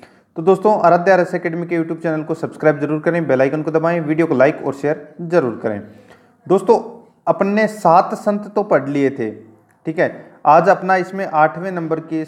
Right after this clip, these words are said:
जो संत हैं वो है मीराबाई, जो भक्ति आंदोलन से संबंध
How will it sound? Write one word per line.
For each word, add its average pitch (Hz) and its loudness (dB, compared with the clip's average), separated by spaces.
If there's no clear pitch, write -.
जो 143 -4
संत 156 -2
हैं 156 2
वो 147 0
है 147 4
मीराबाई, 120 4
जो 110 -8
भक्ति 117 -2
आंदोलन 131 2
से 135 -8
संबंध 127 -6